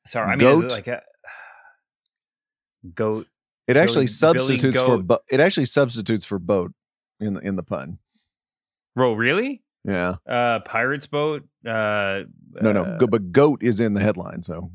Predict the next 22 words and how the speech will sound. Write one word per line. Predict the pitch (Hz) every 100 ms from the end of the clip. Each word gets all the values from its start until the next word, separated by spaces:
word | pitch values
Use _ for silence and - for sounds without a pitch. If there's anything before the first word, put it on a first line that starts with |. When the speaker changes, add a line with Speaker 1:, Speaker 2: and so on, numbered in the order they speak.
| 98
Speaker 2:
goat. | 104 113 120 110
Speaker 1:
Oh, | 196
oh, | 202 196 180 170 175 151 110 107
oh, |
pirate. | - 135 143 90 107
So | - 123
it'd | 120
be | 120
like | 113
pirate | - 123 127 120 107 101
goat. | 110 98 82 _
Uh, | 123 117 113 110 104 98 95 - _ 123
um, | 113 107 101 95 92 92 90 _ _ _ _ _ _ _ -
uh, | 113 107 104 101 98 92 87 80 69 - _ 139 117 _ _ _ _ _ _ -
Speaker 2:
<laughs> | - - _ _ - - -
It's | - -
really | 98 104 113 110 110
strange. | 95 101 101 92 - -
Speaker 1:
co-, | 123 127
a | 127 131
boat, | 110 98 123 120 -
boat. | - 113 123 120